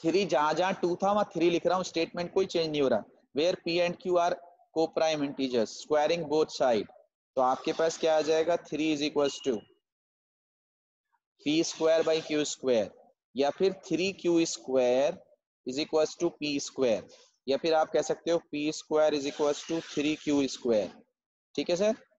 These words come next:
तो पी स्क्वायर is divisible by three, so P is also divisible by three।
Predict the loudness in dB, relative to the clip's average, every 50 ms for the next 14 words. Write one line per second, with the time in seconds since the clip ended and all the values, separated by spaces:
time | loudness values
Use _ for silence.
0 | _ _ -4 -4 -2 0 0 0 0 -2 -2 -2 0 0 2 2 0 0 -2 -2
1 | -4 -4 -4 -4 -4 -2 0 0 0 2 2 0 0 0 -2 -6 -4 -2 -2 -2
2 | -2 -4 -8 _ _ _ _ _ _ _ _ _ _ _ _ _ _ _ _ _
3 | _ _ _ _ _ -6 -4 -4 -4 -4 -4 -4 -2 -2 -2 -2 -2 -2 0 0
4 | 0 0 -2 -2 -2 -2 -2 -2 -2 -4 -4 -4 -4 -2 -2 -2 0 0 0 0
5 | 0 0 -2 -6 -6 -6 -6 -6